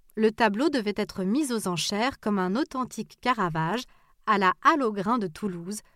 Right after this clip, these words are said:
le vingt-sept juin deux mille dix-neuf par Marc Labarbe, son découvreur. Deux jours avant la vente, un mystérieux acheteur étranger provoque un coup de théâtre en s'emportant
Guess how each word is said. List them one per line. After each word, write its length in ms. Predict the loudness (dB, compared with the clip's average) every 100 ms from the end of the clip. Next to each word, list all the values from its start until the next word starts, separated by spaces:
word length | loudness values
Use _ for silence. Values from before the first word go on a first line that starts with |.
| -4
le 140 | -2
vingt-sept 400 | 0 0 -2 -6
juin 200 | -2 -2
deux 120 | 0
mille 180 | -2 -2
dix-neuf 540 | -6 -6 -4 -4 -6 -10
par 260 | -6 -4 0
Marc 320 | 2 0 0
Labarbe, 460 | -4 -2 -4 -4 -12 -12
son 180 | -4
découvreur. 720 | -2 -2 -6 -6 -6 -8 -16 _ _ _ _ _ _ _ _ _ _ -8
Deux 240 | 2 2
jours 240 | 6 6 6
avant 180 | 4 2
la 140 | 2
vente, 400 | 0 -2 -6 -16 _ _ -4
un 140 | 0 4
mystérieux 680 | 2 0 -2 -2 -2 -2
acheteur 440 | -4 -4 -6 -4 -4
étranger 580 | -4 -4 -2 -2 -4
provoque 640 | -6 -2 0 0 -2 -4 -4
un 160 | -6 -6
coup 240 | 0 0
de 80 | 0
théâtre 500 | -4 -4 -4 -8 -18 -20 -16 -6
en 120 | -4
s'emportant 680 | -2 -4 -2 -4 -4 -8